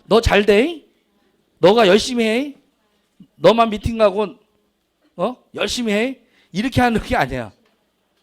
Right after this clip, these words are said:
어? 음. 내가 사랑과 희생과 봉사와 인내와 끈기와 어떻게? 기다림을 통한 결과물 나오는 것이 어떻게 해요?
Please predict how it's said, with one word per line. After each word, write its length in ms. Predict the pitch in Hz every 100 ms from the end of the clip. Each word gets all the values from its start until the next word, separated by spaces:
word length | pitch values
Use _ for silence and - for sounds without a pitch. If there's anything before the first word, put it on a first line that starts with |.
| _ _
어? 140 | 147 220 _ _ _ _ _ _ _ _ _
음. 180 | 92 92 _ _ _ _ _ _
내가 600 | 147 180 220 165 87 - _ _ _ _
사랑과 600 | - 233 233 220 214 208
희생과 480 | 208 220 220 196 196
봉사와 680 | 185 170 190 190 180 180 175 - _ _ -
인내와 760 | 165 202 196 180 180 185 175 _ _ _
끈기와 840 | 277 262 254 220 185 185 185 180 _
어떻게? 540 | 120 127 147 160 202 _ _ _ _ _ _ _ _ _ _ -
기다림을 1000 | - 165 208 202 190 185 208 185 90 - _ _ _ _
통한 500 | - 226 220 196 98 - _ _ _ _ _ _ _ _ _ _ _
결과물 540 | - - 180 190 175 170
나오는 360 | 120 147 170 160
것이 180 | 147 151
어떻게 280 | - 117
해요? 140 | 156